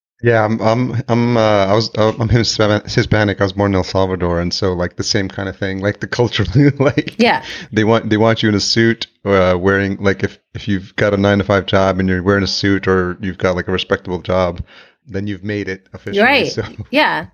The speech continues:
Speaker 2: Like, it was fine for the, for them. It was like, "That's a good hobby," but, like, I was just like, "This isn't a hobby. We have to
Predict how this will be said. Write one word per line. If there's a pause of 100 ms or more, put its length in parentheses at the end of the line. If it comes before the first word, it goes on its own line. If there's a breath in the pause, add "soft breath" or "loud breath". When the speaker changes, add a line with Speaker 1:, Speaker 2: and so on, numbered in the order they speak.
Speaker 2:
Like,
it
was
fine
for
the,
for
them.
It
was
like,
"That's
a
good
hobby,"
but,
like, (800 soft breath)
I
was
just
like,
"This
isn't
a
hobby.
We
have
to